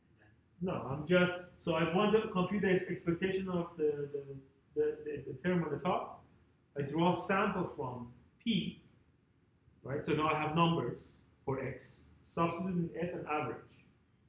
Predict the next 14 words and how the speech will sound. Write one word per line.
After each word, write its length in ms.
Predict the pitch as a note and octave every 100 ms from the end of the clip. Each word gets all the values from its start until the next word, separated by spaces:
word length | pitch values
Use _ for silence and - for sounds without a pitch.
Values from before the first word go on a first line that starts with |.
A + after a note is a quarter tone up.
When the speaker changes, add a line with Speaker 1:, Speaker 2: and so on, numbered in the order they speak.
| _
Speaker 2:
and 100 | D3+
argue 540 | F3+ G#3 G#3+ G#3 G3 E3+
that 320 | D3+ C#3 - - - -
this 260 | G#3+ G#3+ -
averaging, 840 | G3 A3 G#3 F3+ D#3 C#3+ D3 D3 C#3 - _ _ _ - _ _ _ _ _ -
this 120 | E3+
averaging 400 | E3+ F3 F3 E3+
that 100 | E3
I'm 220 | D#3 D#3 -
showing 300 | F3 D#3+ D#3+ D#3
right 260 | D#3 D3+
there 400 | E3+ D#3+ C#3+ C#3+ - - _ -
is, 120 |
a, 40 | D#3